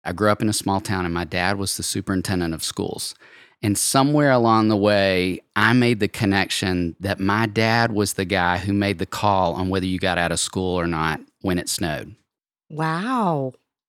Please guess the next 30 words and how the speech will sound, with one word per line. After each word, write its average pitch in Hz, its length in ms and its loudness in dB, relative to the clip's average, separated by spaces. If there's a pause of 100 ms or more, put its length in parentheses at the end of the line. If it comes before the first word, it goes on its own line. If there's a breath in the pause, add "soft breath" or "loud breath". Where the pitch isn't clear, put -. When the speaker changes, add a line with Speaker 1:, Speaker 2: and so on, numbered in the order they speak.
(120)
Speaker 1:
Yes. 87 560 -6
And 101 120 -2
so - 200 0
I 123 140 4
took - 260 0
some 139 200 4
responsibility 110 920 0
with 135 160 0
that 135 160 2
knowledge 139 560 2
and 107 340 2 (540 loud breath)
went 120 240 4
to 127 120 2
school 120 360 2
one 120 240 4
day 101 360 2
and 95 200 0
told 101 240 0
all 101 160 4
my 110 160 4
friends 95 500 0
when 98 80 0
it 90 60 -2
was - 100 -6
predicted 95 460 -2
to 92 80 -6
snow 95 260 -2
the 92 140 -2
next - 320 -4
day 85 420 0